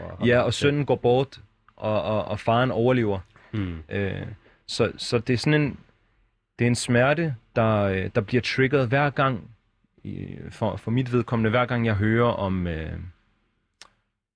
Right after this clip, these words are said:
Speaker 2: nogen være offer for, for krigsførsel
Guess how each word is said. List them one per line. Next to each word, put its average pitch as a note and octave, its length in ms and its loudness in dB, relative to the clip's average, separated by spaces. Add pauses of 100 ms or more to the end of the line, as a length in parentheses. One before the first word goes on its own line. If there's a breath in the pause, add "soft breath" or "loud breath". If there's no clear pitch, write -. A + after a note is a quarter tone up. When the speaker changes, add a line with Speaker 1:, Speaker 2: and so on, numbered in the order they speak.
(120)
Speaker 2:
nogen A2+ 480 2
være G2+ 200 2
offer A2 380 0 (180)
for, F#2 440 -6
for - 140 -4
krigsførsel G#2 760 -4